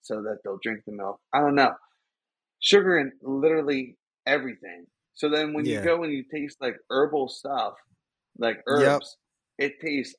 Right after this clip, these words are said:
Speaker 1: awful. Like, you really have to get used to it. You have to take herbs for, like, a whole month before your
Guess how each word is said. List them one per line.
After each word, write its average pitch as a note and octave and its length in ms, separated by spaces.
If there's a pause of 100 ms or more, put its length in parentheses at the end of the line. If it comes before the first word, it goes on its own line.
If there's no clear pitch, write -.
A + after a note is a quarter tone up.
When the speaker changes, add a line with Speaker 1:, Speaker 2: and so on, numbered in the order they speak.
(120)
Speaker 1:
awful. B2+ 540
Like, A#2 200
you C3 100
really D#3+ 220
have D3 180
to B2+ 60
get A2+ 120
used C#3 260
to G#2+ 100
it. E2+ 120
You B2+ 120
have D3+ 140
to B2 80 (120)
take C3+ 220
herbs B2+ 320
for, A2+ 160
like, G#2 320 (320)
a A2+ 100
whole C#3 600
month A2+ 520 (480)
before C3 280
your A#2+ 160